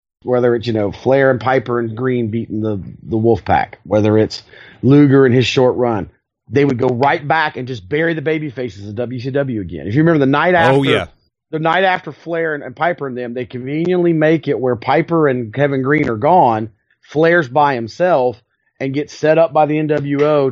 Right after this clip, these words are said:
Speaker 1: what he thinks is gonna be a one-on-one match against X-Pac, and he winds up getting jumped by all three of them. You know, it, it's like,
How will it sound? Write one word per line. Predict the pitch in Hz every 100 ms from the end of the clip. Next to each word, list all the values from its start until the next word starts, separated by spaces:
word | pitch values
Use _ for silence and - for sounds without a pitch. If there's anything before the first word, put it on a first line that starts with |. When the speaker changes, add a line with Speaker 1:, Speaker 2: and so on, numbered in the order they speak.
| 110
Speaker 1:
what | 135
he | 131
thinks | 107 185 160
is | 147
gonna | 156
be | 143
a | 135
one-on-one | 139 147 135 139 151
match | 135 123 -
against | 117 127 - -
X-Pac, | 151 151 - 120 113 - -
and | 131
he | 131
winds | 131 123
up | 117
getting | 120 117
jumped | 123 110
by | 113 113
all | 104
three | 95 110 110
of | 82 76
them. | - - _ _ -
You | 107
know, | 101 98
it, | 117
it's | 131 113
like, | 120 110